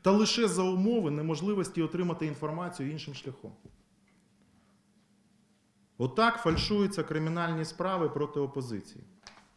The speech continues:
А потім Кузьмін буде розказувати, що треба юридичними засобами,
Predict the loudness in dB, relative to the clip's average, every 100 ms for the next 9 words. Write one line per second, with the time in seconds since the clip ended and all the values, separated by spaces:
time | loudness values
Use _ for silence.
0 | _ _ _ _ _ _ _ _ -4 2
1 | 2 4 2 2 2 2 2 2 2 2
2 | 0 -2 -2 0 0 0 -2 -4 -4 -2
3 | -2 -2 0 0 -2 -2 -4 -4 -4 -4
4 | -4 -4 -4 -4 -2 -2 -4